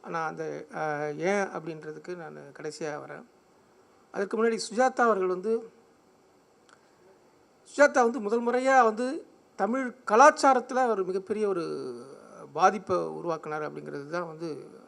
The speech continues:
அ, கல்ச்சுரல் இம்பேக்ட் தான் அவரது அதிகம். தமிழ் கலாச்சாரத்துக்கு ஒரு, ஒரு டீ ஷர்ட் போட்டவர் அப்படின்னு கூட சொல்லலாம் அவரை.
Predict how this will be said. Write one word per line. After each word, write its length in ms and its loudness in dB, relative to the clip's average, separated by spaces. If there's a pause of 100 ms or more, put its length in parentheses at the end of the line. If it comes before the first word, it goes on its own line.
அ, 220 -8
கல்ச்சுரல் 360 -2
இம்பேக்ட் 300 -4
தான் 180 -8
அவரது 300 -8
அதிகம். 440 -12 (1700)
தமிழ் 360 0
கலாச்சாரத்துக்கு 600 0
ஒரு, 480 -6 (440)
ஒரு 180 -10
டீ 200 2
ஷர்ட் 240 0 (1300)
போட்டவர் 340 4
அப்படின்னு 240 -2
கூட 140 -2
சொல்லலாம் 300 -2
அவரை. 200 -10